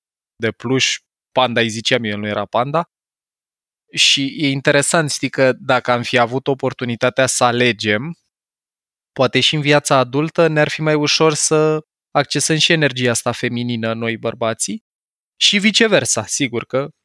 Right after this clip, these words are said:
se pot întâlni și situații exact opuse, dar mi se pare foarte util ce ne spui, că tăticii, deși ar avea mai multe resurse, nu știu să le folosească.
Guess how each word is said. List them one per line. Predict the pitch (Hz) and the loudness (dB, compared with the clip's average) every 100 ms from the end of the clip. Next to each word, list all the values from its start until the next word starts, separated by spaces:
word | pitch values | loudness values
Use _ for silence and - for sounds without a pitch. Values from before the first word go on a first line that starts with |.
| _ _ _ _ _ _ | _ _ _ _ _ _
se | - - | -4 -2
pot | 139 131 | -2 -4
întâlni | 131 131 131 | -4 -4 -2
și | - - | -4 -6
situații | - 131 127 - 123 117 - | -4 -2 0 -2 -6 -8 -10
exact | - 123 131 - | -12 -6 -4 -4
opuse, | 120 - 175 - 160 | -8 -6 -2 0 0
dar | 143 160 175 - - | 4 4 4 0 -6
mi | 156 | -6
se | 143 143 | -4 0
pare | 160 165 | 2 2
foarte | - 165 - | 2 0 0
util | 147 139 139 120 | -2 -4 -4 -4
ce | 113 123 | -2 -4
ne | 117 | -4
spui, | 110 - 117 | -6 -8 -8
că | 117 113 _ | -8 -8 _
tăticii, | - 120 131 131 147 | -4 -4 -4 -4 -2
deși | 139 - - 143 | 0 2 2 4
ar | 143 | 2
avea | 127 135 | 2 2
mai | 147 139 | 2 0
multe | 127 127 131 | -2 -4 -2
resurse, | 117 113 - 120 - - 98 117 185 _ _ _ _ _ _ _ - | -2 -2 -6 -6 -4 -4 -4 -6 -10 _ _ _ _ _ _ _ -8
nu | 143 180 | -2 2
știu | 185 - 190 185 | 2 0 -4 -2
să | - | 0
le | 175 | 0
folosească. | 175 175 170 175 123 107 - 95 - | 0 0 0 0 0 -2 -6 -10 -14